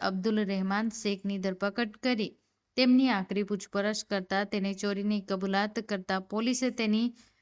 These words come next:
વિધિવત ધરપકડ કરી ચોરીને સંતાડી રાખેલા મુદ્દામાલ પણ બંને પાસેથી રિકવર કરી વધુ તપાસ શરૂ કરી હતી.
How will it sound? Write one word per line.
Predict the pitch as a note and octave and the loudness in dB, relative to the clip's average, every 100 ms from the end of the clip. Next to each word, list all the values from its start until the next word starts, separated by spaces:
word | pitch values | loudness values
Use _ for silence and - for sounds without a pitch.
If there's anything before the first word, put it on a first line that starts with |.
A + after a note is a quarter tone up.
| - | -8
વિધિવત | G3 G#3 F#3+ F#3+ G#3+ G#3+ | -2 0 0 0 0 -2
ધરપકડ | G3+ G3 F3+ F#3 F#3+ F#3+ | -2 -2 -2 -2 -4 -4
કરી | G#3+ G3+ G#3 | -4 -2 -2
ચોરીને | G3+ G3+ G3+ A3 G#3 G#3+ | -2 -2 -2 0 0 -2
સંતાડી | G#3+ G#3 G3+ A#3+ A3+ F#3+ - _ _ - | -4 -4 2 2 4 2 -4 _ _ 0
રાખેલા | G#3 G#3 A3 G#3 G3 | 2 2 2 0 0
મુદ્દામાલ | F#3+ F3+ G3+ G#3 G3 F#3+ | -2 0 0 2 0 0
પણ | F#3+ G#3+ G3+ | 0 0 0
બંને | G#3 G#3 A3 B3 | 2 2 4 2
પાસેથી | F3 E3+ - F#3+ F#3+ F#3 | 0 -2 -2 -2 -2 -4
રિકવર | F#3 G#3 A3 A#3 | -2 0 0 0
કરી | A3 F#3+ F#3 | -2 -2 0
વધુ | F#3 F#3 | 0 -2
તપાસ | F3+ F#3+ G3+ G#3 | -2 0 0 0
શરૂ | F#3+ F3+ | -2 -2
કરી | F3+ F3 F3+ | -4 -4 -4
હતી. | E3+ E3 | -4 -8